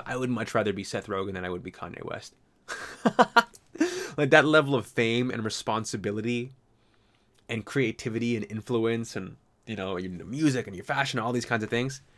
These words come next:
that just seems, like, too much for me. It just seems, like, overwhelming. I'd rather just kinda chill out and be a funny, well-liked guy who calls out B S sometimes and then just makes, like, funny movies and T V shows.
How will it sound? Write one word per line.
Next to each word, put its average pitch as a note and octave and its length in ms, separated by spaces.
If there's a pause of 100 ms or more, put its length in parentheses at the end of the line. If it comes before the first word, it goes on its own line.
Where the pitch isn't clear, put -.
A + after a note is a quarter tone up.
(340)
that B2+ 160
just E3+ 160
seems, C3 240
like, G#2 200
too B2+ 300
much G#2+ 280
for A2 120
me. - 200 (600)
It C#3+ 100
just C#3 220
seems, C#3+ 240
like, F#2+ 200 (200)
overwhelming. G2+ 1000 (880)
I'd B2 100
rather C3 160
just A#2 220
kinda G2+ 160
chill A2+ 320
out G#2 280 (380)
and G#2+ 140
be A2 120
a G2+ 40
funny, G#2+ 540 (200)
well-liked G2+ 480
guy G2 400 (200)
who A#2 100
calls G2+ 340
out F#2 180
B G#2 200
S G2 140
sometimes B2+ 720 (460)
and A#2 140
then G#2 100
just G#2 200
makes, G2+ 400
like, G#2+ 160
funny G#2 340
movies G2+ 400
and G2 140
T G#2 140
V G2+ 120
shows. A#2+ 520